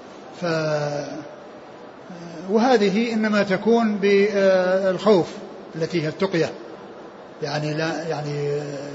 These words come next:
كونه يعني يوري من أجل اتقاء الشر. وأما التورية فتكون يعني، وقد تكون يعني في أمر يخاف،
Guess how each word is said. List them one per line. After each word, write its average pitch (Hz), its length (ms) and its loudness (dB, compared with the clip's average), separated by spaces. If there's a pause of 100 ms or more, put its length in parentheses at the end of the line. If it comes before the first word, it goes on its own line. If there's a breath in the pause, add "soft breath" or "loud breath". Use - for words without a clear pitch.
(300)
كونه 165 360 -2
يعني 156 420 -4
يوري 185 260 2
من 185 120 -4
أجل 180 220 -2
اتقاء 180 380 -2
الشر. 175 300 -2 (800)
وأما 247 280 4
التورية 226 440 4
فتكون 226 560 2
يعني، 151 260 -4
وقد 202 280 -2
تكون 208 340 2
يعني 156 200 -2
في 165 280 -2
أمر 170 280 -2
يخاف، 214 380 2